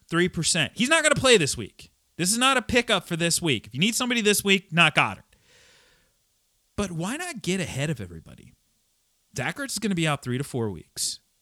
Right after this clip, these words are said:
If Goedert comes back next week, where are we ranking Goedert,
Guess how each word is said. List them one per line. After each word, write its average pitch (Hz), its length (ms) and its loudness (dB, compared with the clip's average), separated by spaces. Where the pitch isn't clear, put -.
If 131 180 -6
Goedert 180 320 -2
comes 202 240 -4
back 147 340 -4
next 107 380 -4
week, 170 240 -6
where 165 240 0
are 196 100 2
we 165 160 2
ranking 120 420 -4
Goedert, 90 380 -10